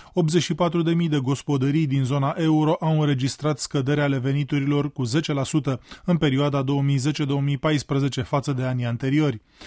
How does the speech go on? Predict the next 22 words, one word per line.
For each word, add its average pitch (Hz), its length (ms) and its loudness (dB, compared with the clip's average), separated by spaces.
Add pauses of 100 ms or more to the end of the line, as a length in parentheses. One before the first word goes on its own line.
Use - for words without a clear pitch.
(240)
Creșterea 156 420 2
inegalităților 139 800 0
dintre 131 280 -2
bogați 127 380 -2
și - 100 -2
săraci 139 380 -2
a 147 80 0
condus 135 440 -2
la 147 100 0
o 135 100 0
audiență 135 540 2
mai 135 200 0
bună 147 320 2
a 147 140 -2
discursului 135 600 0
populist 131 520 0
și - 240 -6
eurosceptic. 131 800 -2 (380)
În 151 100 2
cei 139 180 2
patru 127 300 -2
ani, 147 160 0